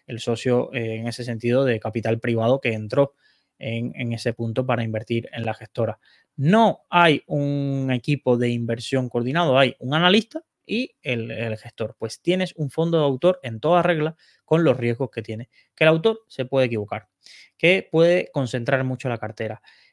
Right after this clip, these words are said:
eh, que puede, eh, al final es, es su fondo y, eh, realmente pues puede estar, eh, convencido y tener una convicción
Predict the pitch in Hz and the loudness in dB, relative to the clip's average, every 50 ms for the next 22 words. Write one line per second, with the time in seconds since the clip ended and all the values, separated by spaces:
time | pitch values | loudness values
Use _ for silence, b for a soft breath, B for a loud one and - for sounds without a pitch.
0 | b _ - 127 127 131 131 127 - 135 131 135 _ - 160 165 165 170 175 180 | b _ -4 -2 -2 -2 -2 0 0 0 0 0 _ 4 4 4 6 6 4 6
1 | 180 180 - - - 156 143 139 139 135 139 139 135 139 135 135 - _ _ _ | 4 4 0 -2 -4 -4 -4 -2 -2 -2 -2 -2 -2 -4 -4 -8 -12 _ _ _
2 | _ - 131 123 - - 131 143 160 165 156 139 - _ 147 135 127 120 - - | _ -4 -4 -4 -4 -4 -2 0 2 2 2 0 -4 _ -8 -6 -6 -6 -8 -12
3 | - - 139 - - 156 - - - 175 175 165 156 156 180 233 _ - 135 139 | -10 -10 -10 -6 -8 -10 -4 0 0 2 2 2 0 0 0 -2 _ -6 -4 -4
4 | 165 - - - _ 139 120 117 - 123 123 139 147 151 - - 139 131 117 113 | -4 -4 -6 -10 _ -10 -10 -6 -6 -6 -4 -4 -6 -6 -8 -10 -6 -6 -6 -6
5 | - _ b b b b b b b _ _ _ 151 156 156 147 143 - - - | -6 _ b b b b b b b _ _ _ 4 4 4 4 2 -2 -2 -6
6 | 127 - _ _ 160 156 151 139 - _ _ 190 160 127 123 120 117 _ - 135 | -8 -8 _ _ 4 4 4 2 0 _ _ -10 -8 -8 -6 -8 -10 _ 0 0
7 | 127 123 123 123 123 120 117 - 170 170 147 131 135 127 131 151 156 - 151 147 | 2 2 0 0 -2 -4 0 0 2 2 2 0 -2 -4 -2 -4 -2 -2 -2 -2
8 | 143 143 135 127 - - 165 151 135 | -2 -4 -4 -4 -2 -2 -2 -2 -4